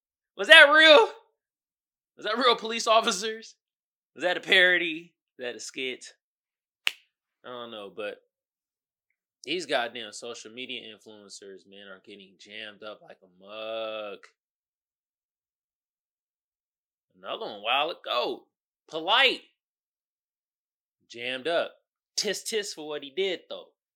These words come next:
Motherfucker. We don't condone that. But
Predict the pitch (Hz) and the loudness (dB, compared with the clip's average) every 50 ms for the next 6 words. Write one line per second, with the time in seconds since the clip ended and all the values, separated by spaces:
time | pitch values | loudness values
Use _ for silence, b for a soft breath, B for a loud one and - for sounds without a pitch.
0 | _ _ _ _ _ _ _ _ _ - 110 107 101 98 _ - 123 123 - 143 | _ _ _ _ _ _ _ _ _ -20 -20 -20 -20 -18 _ -16 -16 -14 -16 -18
1 | 147 _ _ _ _ _ _ _ _ _ _ _ 143 147 143 - 143 123 139 139 | -20 _ _ _ _ _ _ _ _ _ _ _ -20 -18 -16 -12 -8 -8 -8 -8
2 | 139 139 135 143 151 170 175 - - _ _ _ _ _ _ _ _ _ _ _ | -8 -8 -6 -4 -2 -4 -4 -6 -10 _ _ _ _ _ _ _ _ _ _ _
3 | _ _ _ _ _ _ _ _ _ _ _ _ _ _ _ _ _ _ _ _ | _ _ _ _ _ _ _ _ _ _ _ _ _ _ _ _ _ _ _ _
4 | _ _ _ - 180 190 190 - - | _ _ _ -6 -6 -4 -6 -6 -12